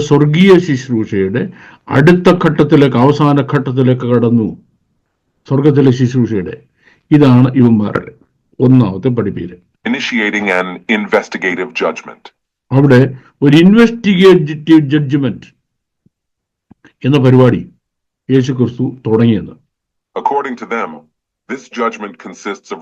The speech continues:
Speaker 2: reviewing the works of believers to determine who will ultimately be saved.
Speaker 1: അതനുസരിച്ച് വിശ്വാസികൾ ചെയ്യുന്ന എല്ലാ പ്രവൃത്തികളും പരിശോധിക്കുക, എന്നിട്ട് ആത്യന്തികമായി ആരൊക്കെ രക്ഷിക്കപ്പെടും, ആരൊക്കെ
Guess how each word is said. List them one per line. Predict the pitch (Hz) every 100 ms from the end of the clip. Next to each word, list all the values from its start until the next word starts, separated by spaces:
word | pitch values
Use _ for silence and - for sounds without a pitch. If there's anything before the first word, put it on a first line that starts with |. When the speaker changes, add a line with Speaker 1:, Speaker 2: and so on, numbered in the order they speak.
| 92
Speaker 2:
reviewing | 87 104 101 95
the | 85 85
works | 95 -
of | 78 90
believers | 87 87 71 71 -
to | - -
determine | - 98 90 85
who | 98 90
will | 90 104
ultimately | 104 87 85 - -
be | - -
saved. | 90 73 65 - - - - _ - 131
Speaker 1:
അതനുസരിച്ച് | 143 127 127 110 - 123 127 - - - - - - 143
വിശ്വാസികൾ | 160 - 196 226 226 226 220 208
ചെയ്യുന്ന | 196 180 185 165 156
എല്ലാ | 165 180 185 185
പ്രവൃത്തികളും | 160 147 156 160 147 156 139
പരിശോധിക്കുക, | 139 127 135 123 92 90 - _ _ _ _ _ _ _ - - _ 123
എന്നിട്ട് | 117 120 113 113 95 _ _ _ _ _ - 170
ആത്യന്തികമായി | 180 220 208 208 208 185 175 131 156
ആരൊക്കെ | 196 190 196 165
രക്ഷിക്കപ്പെടും, | - 170 165 147 151 143
ആരൊക്കെ | 151 156